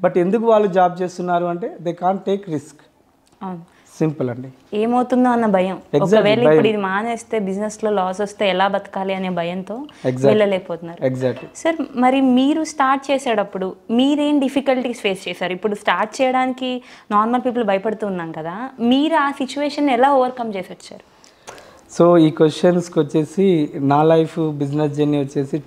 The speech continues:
Speaker 1: చాలా, చాలా డిఫరెంట్గా ఉంటుందండి. నేను టూ థౌజండ్ ఎయిట్లో,
Speaker 2: మ్మ్.
Speaker 1: ఓకే, ఒక chartered account ఆఫీస్లో join అయ్యాను.
Speaker 2: first జాబ్లోనే join అయ్యారు?
Speaker 1: Join అయ్యాను. అంటే అప్పుడు,
Speaker 2: అందరిలాగా.
Speaker 1: yeah, exactly. So, అది three months మాత్రమే.
Speaker 2: Three మంత్సే చేశారు?
Speaker 1: Exactly, three months మాత్రమే.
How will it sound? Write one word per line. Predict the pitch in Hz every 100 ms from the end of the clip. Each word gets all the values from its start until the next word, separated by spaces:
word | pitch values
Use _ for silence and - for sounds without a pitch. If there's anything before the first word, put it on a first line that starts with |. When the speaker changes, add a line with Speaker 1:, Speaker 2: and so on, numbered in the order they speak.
| 143
Speaker 1:
చాలా, | 135 127 - - - 160 143
చాలా | 139
డిఫరెంట్గా | 139 135 156 151 143
ఉంటుందండి. | 127 123 123 120 147 240 - _ - - - - _ _ -
నేను | 165
టూ | 175 180
థౌజండ్ | 214 208 185
ఎయిట్లో, | 151 147 151 147 202
Speaker 2:
మ్మ్. | 359 - _ _ _ - 196
Speaker 1:
ఓకే, | 185 190 349 - _ -
ఒక | 151
chartered | 151 151 151 170
account | 180 185 160
ఆఫీస్లో | 147 147 - 160
join | 143 127
అయ్యాను. | 120 117 127 - _ _ _ _ - -
Speaker 2:
first | 240 254 247 233
జాబ్లోనే | 196 190 202 202 247
join | 233 180 180
అయ్యారు? | 170
Speaker 1:
Join | 160 151
అయ్యాను. | 127 113 - -
అంటే | 190
అప్పుడు, | 170 175
Speaker 2:
అందరిలాగా. | 175 156 - 151 139
Speaker 1:
yeah, | 123 135
exactly. | 131 135 127 - - _ - _ -
So, | 208
అది | 185 190
three | 190 190
months | 202 208 202
మాత్రమే. | 147 131 - 120 - _ _ _ -
Speaker 2:
Three | 220 240
మంత్సే | 240 226 254
చేశారు? | 240 180 - - 147
Speaker 1:
Exactly, | 139 147 131 135
three | 156 156
months | 156 147
మాత్రమే. | 143 123 - 123